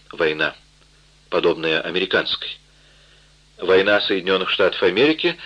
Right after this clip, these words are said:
за независимость против Англии, тысяча семьсот семьдесят четвёртый, тысяча семьсот восемьдесят третий. Примечание – редакции. Избежать старых ошибок, раз и навсегда избавиться от парадоксов довоенной Европы,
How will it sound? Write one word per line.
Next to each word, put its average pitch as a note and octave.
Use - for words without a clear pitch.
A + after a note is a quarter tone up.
за E2+
независимость F2
против A2
Англии, F#2+
тысяча A2
семьсот F#2
семьдесят F2
четвёртый, E3
тысяча -
семьсот G2+
восемьдесят F2
третий. D#2+
Примечание – C#3+
редакции. -
Избежать A2
старых D#3+
ошибок, C#3+
раз B2+
и -
навсегда C3
избавиться C3+
от -
парадоксов A2+
довоенной A#2+
Европы, G#2